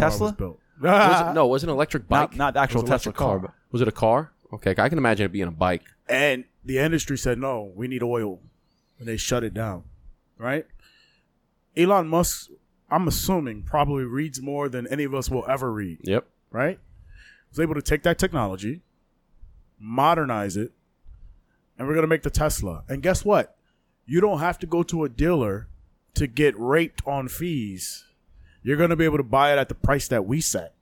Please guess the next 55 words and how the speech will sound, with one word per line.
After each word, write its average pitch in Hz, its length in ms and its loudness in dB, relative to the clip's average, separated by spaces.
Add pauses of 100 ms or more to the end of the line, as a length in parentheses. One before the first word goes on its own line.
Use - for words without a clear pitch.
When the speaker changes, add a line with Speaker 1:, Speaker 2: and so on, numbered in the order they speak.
Speaker 1:
I 139 60 -6
mean, 156 120 0
it's 139 100 -2
changed 143 300 -4
now, 127 140 4
obviously, 117 440 4
because 104 120 2 (140)
Speaker 3:
Yeah. - 20 4
Speaker 1:
the 117 60 2
market's 123 260 4
Speaker 3:
But 120 60 6
no, 110 40 4
I 113 40 4
Speaker 1:
very 120 200 2
Speaker 3:
yeah, 113 80 4
your - 80 4
Speaker 1:
volatile 139 220 2
and 147 80 6
Speaker 3:
point, 147 100 0
Speaker 1:
stuff 104 120 4
Speaker 3:
yeah, 92 60 2
Speaker 1:
like - 160 2
Speaker 3:
your 175 80 4
Speaker 1:
that. - 20 2
Speaker 3:
point 98 160 0
is, 87 200 -4
yeah. 95 140 2
Speaker 1:
But 170 180 2
initially, 131 580 0
Speaker 2:
Mm-hmm. 139 300 2 (280)
Speaker 1:
if, 165 160 -4 (160)
if 143 140 -2
we 214 120 6
say 220 180 4
the 170 80 2
car, 170 420 4
the 151 80 -2
car 160 280 4
costs - 500 -2
between 139 320 0
thirty 139 340 0
and 131 100 -6
forty 127 220 -2
thousand, 110 440 -4 (280)
then 139 100 -12
the 160 60 -6
car 160 180 4
is 156 60 0
gonna 151 140 -2
cost 143 240 2
between 143 200 -2
thirty 135 200 -4
and 131 100 -8
forty 139 180 -6
thousand, 135 380 -4